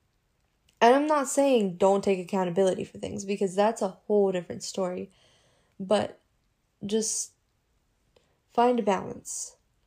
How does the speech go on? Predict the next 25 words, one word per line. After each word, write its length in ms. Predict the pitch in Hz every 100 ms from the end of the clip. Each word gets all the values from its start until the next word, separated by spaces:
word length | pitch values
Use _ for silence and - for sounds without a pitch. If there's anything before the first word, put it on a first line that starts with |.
| _ _ _ _ _ _
Yes, 840 | 208 196 220 254 294 - - - - _ _ _
call 240 | - 226
yourself 420 | 233 214 220 202 202
out, 380 | 196 185 - - _ _ _ _ _ _ -
but 160 | 190 226
don't 420 | 254 277 - 214
do 160 | 240 254
it 100 | -
to 120 | -
the 80 | 226
point 500 | - - 208 220 -
where 140 | 208
you're 180 | 202 196
like, 380 | 190 185 - - _ _ -
you're 100 | 214
so, 440 | 202 - 214 208
you 160 | - 208
can't 280 | 208 226 214
do 80 | 220
anything 440 | 220 220 233 196
right, 340 | 196 196 196
like, 180 | 196 190
"I 100 | 208
hate 360 | 196 - 202 208
myself." 500 | 190 190 202 190